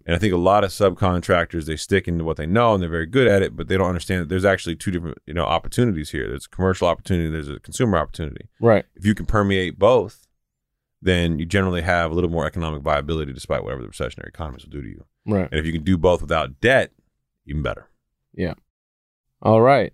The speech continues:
Speaker 2: And next question from Demi again. Travel one hundred years into the future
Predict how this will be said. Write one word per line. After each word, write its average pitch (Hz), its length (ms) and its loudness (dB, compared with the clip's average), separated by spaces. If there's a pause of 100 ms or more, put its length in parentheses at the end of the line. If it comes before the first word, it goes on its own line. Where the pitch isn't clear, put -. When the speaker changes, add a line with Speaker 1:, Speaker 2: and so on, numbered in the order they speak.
(120)
Speaker 2:
And 123 1200 2 (560)
next 123 220 0
question 113 480 2
from 120 200 2
Demi 131 340 4
again. 123 460 0 (180)
Travel 120 360 4
one 123 200 4
hundred 131 280 2
years 120 340 4
into 117 380 -2
the 101 160 4
future 165 540 -2